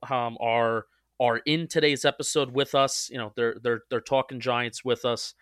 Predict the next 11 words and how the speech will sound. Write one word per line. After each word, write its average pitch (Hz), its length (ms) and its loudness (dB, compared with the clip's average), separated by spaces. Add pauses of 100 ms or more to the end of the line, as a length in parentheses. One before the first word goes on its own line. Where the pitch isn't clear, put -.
(340)
Um, 127 240 2
and 147 100 0
that, 170 160 4
and 160 100 -6
that 165 160 4
certainly, 180 500 2
it 185 60 -2
makes 185 240 -2
me 156 120 -2
happy. 123 280 2 (160)
Uh, 131 60 0